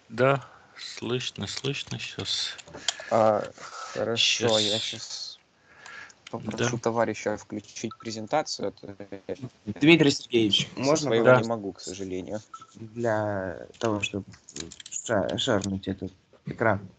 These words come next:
Speaker 1: Сейчас, сейчас, сейчас я выявлю. Так.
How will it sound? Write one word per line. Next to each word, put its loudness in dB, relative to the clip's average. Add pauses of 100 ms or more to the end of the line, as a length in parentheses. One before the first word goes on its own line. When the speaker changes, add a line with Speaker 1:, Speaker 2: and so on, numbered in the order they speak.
(2500)
Speaker 1:
Сейчас, 4
сейчас, 0
сейчас 0
я 0 (1500)
выявлю. -6 (3750)
Так. -6